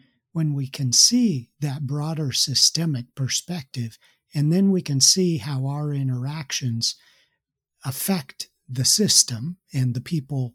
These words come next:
around us and affect the ability of us as a team to accomplish the objectives that we want. Um, that,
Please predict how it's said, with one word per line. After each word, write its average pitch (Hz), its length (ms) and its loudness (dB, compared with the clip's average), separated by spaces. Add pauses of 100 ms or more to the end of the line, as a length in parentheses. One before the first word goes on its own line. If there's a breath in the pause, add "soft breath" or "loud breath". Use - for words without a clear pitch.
around 123 440 -2
us 147 200 -6 (340 soft breath)
and 160 160 2
affect 143 400 -6 (120)
the 147 140 -4
ability 139 640 -4
of 123 180 -6
us 135 260 -2
as 123 160 -2
a 117 100 -6
team 131 480 0 (460 soft breath)
to 135 200 -2
accomplish 131 720 -4 (420)
the 120 320 -4
objectives 131 840 0
that 135 180 -6
we 123 160 -4
want. 127 580 -4 (880)
Um, 120 380 -8 (800)
that, 151 320 -2